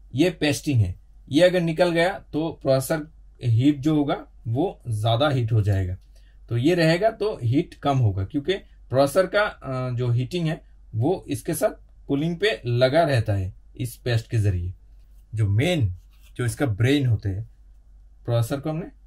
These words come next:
खोल दिया है अभी। तो इसके अंदर जो पिन रहता है, ये पहले रहता था सेवन सेवन फ़ाइव, अभी इसका पिन जो है वो, उम, हो गया है जो कि वन टू डबल ज़ीरो, इतना सारा पिन इसमें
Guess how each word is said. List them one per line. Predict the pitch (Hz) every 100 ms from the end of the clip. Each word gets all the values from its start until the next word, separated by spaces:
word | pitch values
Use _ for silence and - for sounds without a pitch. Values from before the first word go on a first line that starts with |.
| -
खोल | 117 113
दिया | 101 92
है | 90
अभी। | 104 - - - - - - - -
तो | 120 120 117 117 -
इसके | 135 - 190
अंदर | 165 170 185
जो | 190 180
पिन | - 165 190
रहता | 165 143 135
है, | 156 - - - -
ये | 123 185 214 - -
पहले | 156 170 190
रहता | 190 185 185
था | 190 247 -
सेवन | - 147 180
सेवन | 185 190 185
फ़ाइव, | - 107 98 - - - - -
अभी | 127 147 208
इसका | 214 220
पिन | 208 185 180 185
जो | 160 156
है | - -
वो, | 127 147 190
उम, | - 131 120 123 120 117 117 110 - 117
हो | 147
गया | 165 160
है | 156 - - - - - -
जो | 110 110 110
कि | 135
वन | 135 113 156 190
टू | 196 214 262 - 123
डबल | 131 131 127
ज़ीरो, | 107 - 95 - -
इतना | 113 170 180
सारा | - 165
पिन | 185 - 165
इसमें | 139 - 220